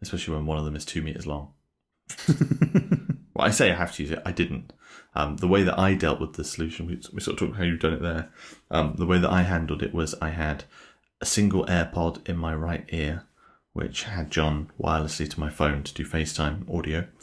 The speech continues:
Speaker 1: Um, and then with my other ear, I listened to my television set, which was just
Speaker 2: Yeah.
Speaker 1: playing out as normal. And, uh, that, that worked. <laughs> But it wasn't, it's not ideal. But
Speaker 2: No,
Speaker 1: it'll,
Speaker 2: and
Speaker 1: it'll have
Speaker 2: frustrating
Speaker 1: to.
Speaker 2: that you have to come up with these solutions. So I've got one more comment 'cause we're running on a bit. But, um,
Speaker 1: Yeah.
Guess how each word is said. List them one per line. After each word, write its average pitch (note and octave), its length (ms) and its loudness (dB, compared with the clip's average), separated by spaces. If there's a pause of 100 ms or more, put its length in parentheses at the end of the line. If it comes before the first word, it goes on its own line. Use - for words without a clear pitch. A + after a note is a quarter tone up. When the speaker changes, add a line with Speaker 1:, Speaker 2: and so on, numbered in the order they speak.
(380)
Speaker 1:
Um, D#2 340 0
and D#2 160 -2
then D#2 100 0
with D#2 120 0
my E2 160 -2
other G2 260 0
ear, F2 320 2
I F#2 80 0
listened F2+ 380 -2
to G#2 80 -2
my G2+ 80 2
television G2+ 440 -2
set, - 200 -8 (440)
which - 240 -2
was D#2 220 -4
just G#2+ 180 0
Speaker 2:
Yeah. G#2+ 140 -6
Speaker 1:
playing E2+ 320 0
out - 120 -2
as - 100 -8
normal. F2+ 260 2 (1200)
And, - 240 -8
uh, - 160 -2 (260)
that, - 200 -8
that - 180 -2
worked. E2 280 -4 (420)
<laughs> - 80 -10 (420)
But A#1+ 100 0
it D#2+ 60 6
wasn't, F#2 280 0 (300)
it's - 120 0
not - 140 4
ideal. F2 340 6 (600)
But - 120 6
Speaker 2:
No, A#2 180 8
Speaker 1:
it'll, G#2+ 240 6
Speaker 2:
and - 40 -2
Speaker 1:
it'll G#2 140 4
have A2+ 140 6
Speaker 2:
frustrating A#2 280 6
Speaker 1:
to. G2+ 40 -2
Speaker 2:
that G#2 60 -4
you G2 80 -4
have F#2+ 160 -8
to A2 100 -8
come G#2+ 180 -2
up - 120 -2
with G#2 80 -4
these G2+ 280 -6 (140)
solutions. - 480 -4
So D#3 220 8
I've D#3 80 6
got G3+ 100 6
one G#3 100 6
more F3 140 6
comment B2 260 4
'cause - 160 -10
we're A2+ 60 2
running A2+ 220 0
on G#2 80 0
a G2 40 -4
bit. G2 240 -6
But, G#2+ 140 -2
um, G#2 320 0
Speaker 1:
Yeah. G#2 140 4